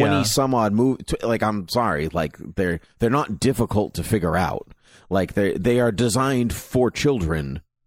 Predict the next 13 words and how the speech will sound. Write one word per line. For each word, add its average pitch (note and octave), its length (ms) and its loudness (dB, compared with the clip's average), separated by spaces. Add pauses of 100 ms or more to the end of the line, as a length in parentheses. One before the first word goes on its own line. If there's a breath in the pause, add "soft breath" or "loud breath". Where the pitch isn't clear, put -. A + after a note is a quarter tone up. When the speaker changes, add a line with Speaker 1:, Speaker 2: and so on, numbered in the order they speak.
Speaker 2:
to A2+ 160 2
watch F2+ 480 -2
and F#2 120 0
enjoy E2+ 380 0
them, - 340 -6 (320 loud breath)
right? F#2+ 300 0
And, G#2 160 -2
like, F#2 220 -2
you A2 100 0
can A2+ 200 -4
get D3+ 300 0 (440 soft breath)
extra - 420 -4
things G2 500 0